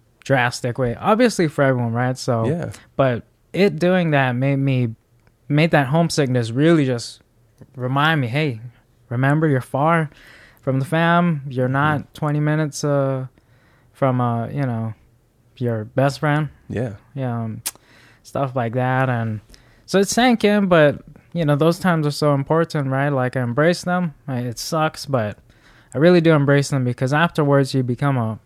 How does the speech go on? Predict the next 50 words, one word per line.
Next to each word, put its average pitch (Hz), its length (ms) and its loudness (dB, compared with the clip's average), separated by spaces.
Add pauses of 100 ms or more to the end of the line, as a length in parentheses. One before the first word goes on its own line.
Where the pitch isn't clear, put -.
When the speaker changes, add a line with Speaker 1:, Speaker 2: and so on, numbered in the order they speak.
(120)
Speaker 1:
stronger 135 400 2
person, 131 500 -4
right? 123 260 0
And 113 260 -4 (300)
Speaker 2:
Yeah, 101 140 -2
you 92 180 -4
do. 98 240 -2
Speaker 1:
y-, 95 80 -8
you 139 120 -4
know, 123 220 -2
it, 123 200 -4 (300)
sometimes 220 600 0
you 156 80 -2
can 135 360 -2 (240)
take 175 200 0
it 151 120 2
the 143 60 -2
wrong 135 280 2
way, 139 160 2
and, 120 300 -2 (280)
uh, 120 220 -4
you 113 100 -4
can 120 160 -6
dwindle 143 320 2
down 131 460 0 (640)
because 127 300 -4
of 131 80 2
all 135 200 4
that 127 240 -2
pressure 135 320 -2
you're 123 140 0
probably 151 360 2
holding 135 320 0
towards 156 380 0
yourself 143 560 -2
or 127 80 0
the 113 100 -4
expectations 127 760 -4
of 117 120 -4
others, 131 360 0
like, 110 160 -6
"Hey, 147 180 0
why 135 220 0
aren't 151 200 -2
you 135 220 -2 (160)
good 165 220 6
already?" 120 240 2
You 120 100 -2
know, 135 140 -2
but 120 280 -4